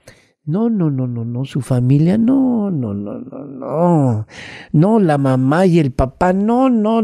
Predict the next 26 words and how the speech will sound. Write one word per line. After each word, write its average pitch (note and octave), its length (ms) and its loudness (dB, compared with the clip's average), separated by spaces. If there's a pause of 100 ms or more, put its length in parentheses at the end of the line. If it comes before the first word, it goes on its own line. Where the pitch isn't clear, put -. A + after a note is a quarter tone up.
(140)
el D#3+ 280 2
non G#3 360 2
plus G3 360 4
ultra, E3+ 460 2
pues, A#2+ 560 0 (640)
este, C3+ 760 2 (260)
el C#3+ 260 2
esposo, E3 720 2
no, B3 640 2
qué D#3+ 180 2
barbaridad, B2 1080 0
los C3 380 0
hijos, F#3+ 340 2
no, A3 400 2
unos D#3+ 320 0
sabios, D#3+ 720 2
y, C3 120 2 (360)
y D#3 240 4
ella F#3+ 500 4
era C#3+ 120 2
una D3 240 0
cosa D#3+ 420 0
que, C#3 240 -2 (320)
no C#3 100 0
es E3+ 140 4
cierto, C#3 1200 0